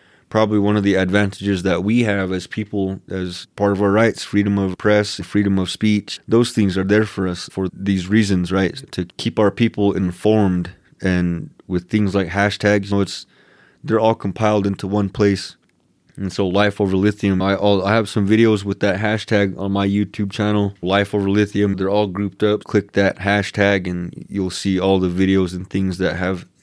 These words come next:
anything relative to Thacker Pass and what it is. And so we'd love to see a lot of the outside support and allies with your information, with your stories, or your points of view, really your narratives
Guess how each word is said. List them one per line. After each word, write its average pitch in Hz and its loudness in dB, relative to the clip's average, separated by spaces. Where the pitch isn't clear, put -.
anything 101 0
relative 98 0
to 104 -2
Thacker 101 -2
Pass 95 0
and 90 -4
what 98 0
it 92 2
is. 98 2
And 92 -8
so 98 -2
we'd 92 -2
love 98 0
to 95 -10
see 98 -4
a 98 -4
lot 107 4
of 101 2
the 98 0
outside 107 2
support 104 0
and 92 -6
allies 101 0
with 95 -4
your 101 4
information, 95 -2
with 92 -8
your 95 0
stories, 95 0
or 92 -6
your 95 -2
points 107 0
of 101 0
view, 107 2
really 110 4
your 101 4
narratives 98 0